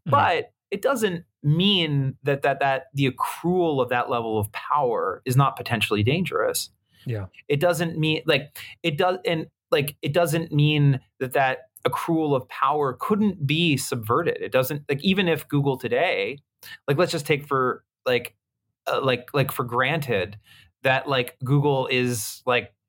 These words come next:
Speaker 2: literally has huma-, humanity's best interests in mind right now. It doesn't mean that, like, whoever is the C E O of Google ten years from now will have humanity's best interests in mind. It
Speaker 1: Mm-hmm.
Speaker 2: doesn't, it doesn't mean that the,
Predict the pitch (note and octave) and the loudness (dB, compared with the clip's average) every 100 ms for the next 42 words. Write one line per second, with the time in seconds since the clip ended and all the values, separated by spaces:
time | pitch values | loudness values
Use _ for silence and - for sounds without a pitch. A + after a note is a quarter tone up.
0 | _ _ D#3 C#3+ E3+ D3+ D3+ C3+ A#2+ B2 | _ _ 0 4 4 4 2 2 2 0
1 | A#2+ - B2 C3 C3 A#2+ A#2 A2+ - G#2 | 0 -2 -2 -2 -2 -2 -2 -4 -2 -2
2 | - G3+ - A#2+ G#2+ - - - A#2 B2+ | -2 -4 2 0 0 -6 -10 -10 -2 0
3 | D#3 A#2 G#2 G2+ - - - _ - - | 0 -2 -2 -2 -4 -6 -8 _ -12 -10
4 | - - - D4+ A3 F#3 G3 F3 D3 C#3 | -12 -6 -2 0 2 2 2 0 0 0
5 | C3 - - _ D3+ D#3+ E3 D#3 D3 C#3+ | 0 -2 -12 _ 0 0 2 2 2 0
6 | C3 B2+ - D#3 C#3 B2+ C3 B2+ A#2 A2+ | -2 -4 -4 -4 -2 0 2 0 0 -4
7 | G#2+ - D3 C#3 C3 A#2 A2 - _ C#3 | -8 -4 0 2 2 0 -2 -8 _ -4
8 | A#2 F3 F#3+ - - G2 D#2+ C#3+ _ _ | 0 0 0 -6 -4 -4 -4 -8 _ _
9 | _ _ B2+ C3 G#2+ B2 G#2+ G2+ G2 - | _ _ 0 0 0 -2 0 0 -2 -4
10 | D#2 - E2 - - G#2 F2+ - C#3+ - | -4 -4 -4 -4 -4 -2 -2 -2 -6 -8
11 | - - E3 A#3 G#3+ G3+ D#3 _ - D3 | -10 -4 0 2 2 -2 -6 _ -8 0
12 | G#3+ F#3 F3+ E3+ D#3 E3 F3+ E3+ D3+ C#3+ | 2 2 -2 0 0 2 2 2 4 2
13 | C#3+ - - A#2 C#3+ C3 B2 - _ _ | 2 -6 -18 -2 2 2 0 -4 _ _
14 | _ C3 C3+ B2+ A#2+ | _ 0 2 2 0